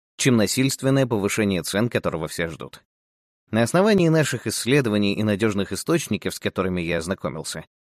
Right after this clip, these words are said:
сказал он в июне тысяча девятьсот семьдесят восьмого года, — можно уверенно сделать вывод, что где-то в середине тысяча девятьсот восьмидесятых годов, если не раньше,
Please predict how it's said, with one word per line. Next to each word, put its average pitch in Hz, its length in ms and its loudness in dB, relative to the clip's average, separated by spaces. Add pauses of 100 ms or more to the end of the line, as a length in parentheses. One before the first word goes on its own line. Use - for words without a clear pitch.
(120)
сказал 104 420 2
он 92 140 0
в 92 60 -2
июне 90 300 0
тысяча - 360 -6
девятьсот 90 400 -4
семьдесят 82 420 -6
восьмого 87 320 -4
года, — 78 300 -10 (480)
можно 147 320 4
уверенно 123 400 6
сделать 98 380 2
вывод, 147 280 2
что - 200 -2
где-то 131 340 0
в - 60 -10
середине 110 520 2
тысяча 110 400 -4
девятьсот 95 400 -2
восьмидесятых 95 760 -2
годов, 101 420 0
если 80 260 -6
не 87 100 -2
раньше, 120 380 0